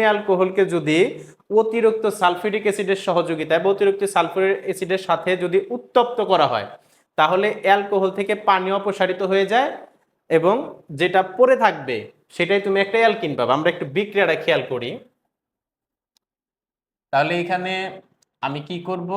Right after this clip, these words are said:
সালফিউরিক অ্যাসিড দিব, অর্থাৎ সালফিউরিক অ্যাসিডের সাথে যদি একে উত্তপ্ত করা হয় সালফিউরিক অ্যাসিডের সহযোগিতায়,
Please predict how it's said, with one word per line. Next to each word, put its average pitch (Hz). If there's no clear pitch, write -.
সালফিউরিক 147
অ্যাসিড 135
দিব, 113
অর্থাৎ 180
সালফিউরিক 185
অ্যাসিডের 196
সাথে 160
যদি 160
একে 165
উত্তপ্ত 208
করা 156
হয় 156
সালফিউরিক 147
অ্যাসিডের 139
সহযোগিতায়, 123